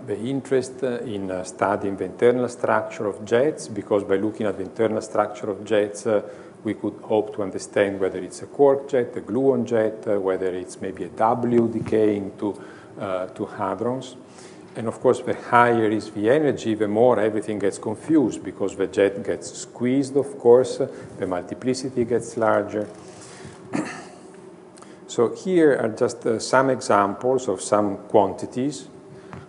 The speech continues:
okay, for jets, uh, at one T V, five T V, and I put here ten T V. Of course, these are not, uh, accessible at the L H C, but they will become accessible if we have a higher energy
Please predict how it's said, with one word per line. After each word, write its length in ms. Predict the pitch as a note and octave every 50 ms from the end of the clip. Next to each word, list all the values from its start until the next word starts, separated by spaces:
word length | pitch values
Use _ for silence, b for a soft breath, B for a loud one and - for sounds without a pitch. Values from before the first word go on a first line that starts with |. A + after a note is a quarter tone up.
| B
okay, 440 | - G#2+ - - A2+ G#2 G#2+ A#2+ C3 - - B B B B B
for 160 | - - A2+ G#2
jets, 520 | F#2+ - A#2 A2+ A2 A2 A2 - - -
uh, 360 | - A2 G2+ G2 G2 G#2 - - - - - - - - - - - - - - - - - -
at 220 | B2 A#2 - -
one 260 | B2 A2+ A#2+ C3 C3
T 180 | - - C#3+ C3+
V, 260 | B2+ C#3+ C#3 C#3+ D3
five 500 | D3 - - B2 A2+ B2 B2+ - - -
T 160 | - D3 C#3
V, 320 | C3 B2 C#3+ C#3 C#3+ C#3+ C#3
and 140 | B2 A2+
I 60 | A2+ G#2+
put 220 | - - A#2 -
here 520 | - - - B2 A2+ A2 G#2+ G2+ G#2+ - - - - - - - -
ten 240 | - C#3+ D3 D3 C#3+
T 200 | D3 - B2+ A#2
V. 240 | G#2 A2+ A2+ A2+ B2
Of 200 | A#2+ G#2+ - -
course, 280 | - A2+ G#2 F2+ - A2 G2+
these 300 | A2+ A2+ A2+ G#2+ - -
are 140 | G2+ F#2
not, 360 | G2+ G2+ G2+ G2+ G2 - - -
uh, 60 | G#2
accessible 800 | F#2+ F2+ - - - A#2 A#2+ - - - A#2 G2+ F#2 F#2 F#2 F2+
at 140 | F2 F2 F2
the 140 | F#2 G2 F#2+
L 100 | F2+ F2+
H 140 | F#2 F2+ -
C, 240 | - - F3 E3+ C3
but 240 | G2+ F#2+ F#2+ F#2 -
they 80 | F#2+
will 160 | F#2 F2+ F#2+
become 340 | F2 F#2 F#2 - G#2 F2+ F2
accessible 640 | F2+ - - - G2+ - - - - G2+ G#2 A2+ A2 F#2 F2
if 220 | E2+ - - -
we 160 | G2+ F2+ F2 - B B B B B B
have 220 | - G#2 F#2 F#2 F#2
a 80 | F2 - - -
higher 340 | G#2 F#2 F2+ F2 F2 F2 F2
energy 460 | E2+ F2 F2+ F2 E2 - F2 F2